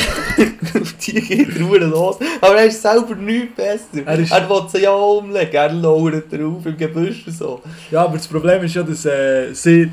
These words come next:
Speaker 2: Tierschützerin ist.
Speaker 1: Ja, aber sie hat ja selber auch einen Tierpark.
Speaker 2: Ja, aber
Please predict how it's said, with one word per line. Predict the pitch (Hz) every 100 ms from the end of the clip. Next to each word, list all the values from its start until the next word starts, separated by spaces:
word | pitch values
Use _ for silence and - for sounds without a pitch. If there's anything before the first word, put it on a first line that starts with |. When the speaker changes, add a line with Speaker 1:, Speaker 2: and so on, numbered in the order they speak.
| 165
Speaker 2:
Tierschützerin | 190 190 190 165 180 175 170
ist. | 165 135 - - - _ _ _ - - -
Speaker 1:
Ja, |
aber | 147
sie | 175
hat | 208
ja | 220
selber | 240 240 247
auch |
einen | 269 262
Tierpark. | 247 240 247 185 - - - _ _ -
Speaker 2:
Ja, | 147
aber | 147